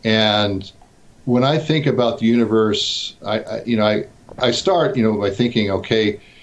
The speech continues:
w-, sound. We make beautiful music, symphony music, and that's just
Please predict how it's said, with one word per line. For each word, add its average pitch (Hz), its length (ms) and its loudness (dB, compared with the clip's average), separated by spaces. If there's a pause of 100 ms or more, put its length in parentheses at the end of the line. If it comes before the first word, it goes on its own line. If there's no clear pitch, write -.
(280)
w-, 120 260 -8
sound. 98 760 0 (100)
We 117 160 0
make 117 320 0
beautiful 127 400 0
music, 117 480 2
symphony 117 480 0
music, 107 540 2 (560)
and 107 180 4
that's 143 240 0
just - 460 -2